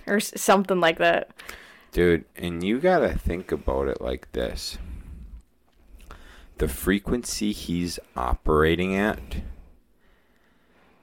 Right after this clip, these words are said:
Speaker 2: a man like that is not wasting time playing hanky-panky.
Speaker 1: Yeah.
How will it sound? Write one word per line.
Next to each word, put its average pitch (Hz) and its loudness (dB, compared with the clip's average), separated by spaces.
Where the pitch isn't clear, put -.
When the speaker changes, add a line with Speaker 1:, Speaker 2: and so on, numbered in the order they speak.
Speaker 2:
a - -4
man 95 2
like 107 0
that 76 2
is 82 -2
not 80 -2
wasting 78 0
time 78 -4
playing 80 2
hanky-panky. 76 -4
Speaker 1:
Yeah. 285 4